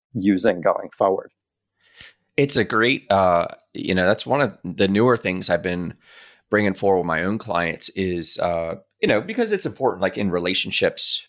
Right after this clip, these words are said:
Speaker 2: it, whether they're professional or personal or whatever. But I point out to him, and I,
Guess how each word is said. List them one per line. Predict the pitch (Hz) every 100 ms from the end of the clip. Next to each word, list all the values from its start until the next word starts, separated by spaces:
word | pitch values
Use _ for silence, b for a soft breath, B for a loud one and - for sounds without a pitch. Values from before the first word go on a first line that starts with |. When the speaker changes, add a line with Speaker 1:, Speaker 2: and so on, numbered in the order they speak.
| -
Speaker 2:
it, | 247 - - _ _ _
whether | - 117 98
they're | 90 90
professional | 87 95 90 98 - 90
or |
personal | - 90 - 85
or |
whatever. | 90 110 90 B B B B
But | 135 120 -
I | 98
point | - 135 117
out | 123
to | 101
him, | 104 95 90 _ _
and | 104
I, | 117